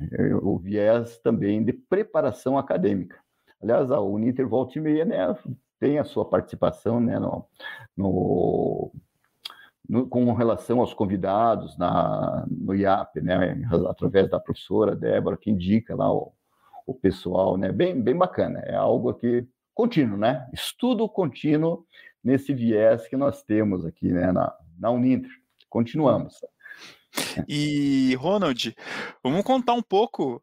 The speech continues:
Speaker 2: é, além, né, além da tua experiência profissional, né, e também na área do direito como professor, vamos conhecer um pouco mais das curiosidades do Ronald. Ronald,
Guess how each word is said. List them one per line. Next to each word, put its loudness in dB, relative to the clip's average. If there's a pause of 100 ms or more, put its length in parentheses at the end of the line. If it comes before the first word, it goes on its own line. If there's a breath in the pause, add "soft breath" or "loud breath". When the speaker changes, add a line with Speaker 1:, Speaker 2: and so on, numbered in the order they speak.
Speaker 2:
é, 4
além, 0 (200)
né, -2 (340)
além 0
da 0
tua -4
experiência -2
profissional, 0
né, -2
e -4
também 0
na 2
área 0
do -16
direito 2
como -2
professor, 2 (420 loud breath)
vamos 0
conhecer 0
um 2
pouco -4
mais 0
das 4
curiosidades -2
do -4
Ronald. 0 (720 soft breath)
Ronald, 0